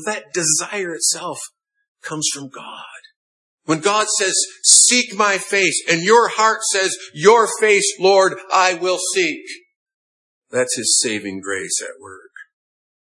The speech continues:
God works in us to will and to do for his good pleasure. That is true in the matter of conversion. It's true with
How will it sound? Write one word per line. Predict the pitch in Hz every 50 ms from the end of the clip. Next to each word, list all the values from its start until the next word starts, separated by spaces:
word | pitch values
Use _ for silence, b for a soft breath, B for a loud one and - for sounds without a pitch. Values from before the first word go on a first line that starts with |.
| _ _ _ -
God | 117 123 139 147 143 - - -
works | 98 92 87 - - - 131
in | 135 143
us | 113 73 73 - - - - - - _ _ -
to | - 113
will | 101 98 123 120 104 85 80 69 - - _ _ _ _ _ _ _ _ _ _ _ _ _ _ -
and | 104 107 98
to | - 104 85
do | 90 101 95 87 80 76 73 - _ _ _ _ _ _ _ _ _ _ _ _
for | - 107 95
his | - 104 92 - -
good | 98 92 - -
pleasure. | - 98 87 80 78 73 69 69 -
That | 117 131 123
is | 113 - - -
true | - 139 135 120
in | 95
the | 95
matter | 98 110 110 110 104 95
of | 95 -
conversion. | - 92 92 92 120 127 131 131 123 123 104
It's | 90 - -
true | - - 117 117 110
with | 104 95